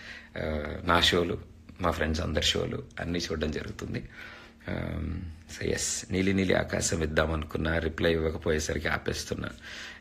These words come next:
చూడు, ఇచ్చాను, మరి ఇప్పుడు ఇవ్వు. ప్లీజ్ వసంత సత్య, హాయ్. Your lovely డీజే present, మీరు సింగిల్. హాయ్, సింగిలే, ఎస్, ఎస్. మ్మ్, హాయ్ అన్న, please reply, చాలా message పెట్టాను, Same name Samba.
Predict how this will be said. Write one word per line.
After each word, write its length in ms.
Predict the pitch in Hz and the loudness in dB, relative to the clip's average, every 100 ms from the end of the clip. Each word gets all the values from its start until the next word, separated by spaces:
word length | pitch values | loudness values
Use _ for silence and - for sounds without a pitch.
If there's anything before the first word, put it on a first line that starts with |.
| - | -2
చూడు, 100 | 87 | 2
ఇచ్చాను, 340 | 82 80 95 80 | 2 6 6 8
మరి 140 | 80 | 6
ఇప్పుడు 180 | 80 85 | 6 4
ఇవ్వు. 140 | 90 123 - - - - - - - - - - - - - - - - - - - - - - | 4 2 -4 -16 -20 -20 -20 -20 -20 -20 -20 -20 -20 -20 -20 -20 -20 -20 -20 -20 -20 -20 -20 -6
ప్లీజ్ 220 | - 87 | 2 6
వసంత 920 | 80 80 85 82 80 - - 80 - - | 6 6 4 4 0 -4 0 0 0 -6
సత్య, 400 | - - - - | -6 -4 -2 -2
హాయ్. 260 | - - - - - - - - - - - - - - - - - | 0 0 -2 -6 -14 -16 -20 -20 -20 -20 -20 -20 -20 -20 -20 -8 0
Your 180 | 85 87 | 4 4
lovely 220 | 85 90 | 4 4
డీజే 180 | 90 87 | 4 4
present, 300 | 82 82 85 | 4 4 4
మీరు 140 | 82 | 4
సింగిల్. 300 | 82 82 80 | 2 2 4
హాయ్, 280 | 90 117 110 | 4 6 4
సింగిలే, 760 | - 101 104 104 101 92 85 95 | 4 0 0 0 -2 -2 0 0
ఎస్, 240 | 98 95 | -2 -4
ఎస్. 1080 | - - - - - - - - - - - - - - - | -8 -10 -10 -12 -14 -16 -18 -18 -18 -18 -18 -20 -18 -6 2
మ్మ్, 480 | 107 87 80 98 92 | 4 2 0 -4 -2
హాయ్ 180 | 87 | 0
అన్న, 180 | 85 85 | 0 0
please 280 | 87 82 82 | -2 0 0
reply, 220 | 82 87 | 0 -2
చాలా 220 | 85 85 | -2 -2
message 280 | 82 82 80 | -2 -2 -2
పెట్టాను, 220 | 85 85 | -2 -2
Same 260 | 82 85 80 | -2 -2 -2
name 120 | 80 | -2
Samba. 360 | 80 - - | -2 0 0